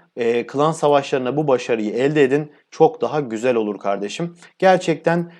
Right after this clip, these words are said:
güzel bir klanın var. Dördüncü seviyeye ulaşmışsın.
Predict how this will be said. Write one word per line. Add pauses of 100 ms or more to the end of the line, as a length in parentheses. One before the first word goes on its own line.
güzel
bir
klanın
var.
Dördüncü
seviyeye
ulaşmışsın.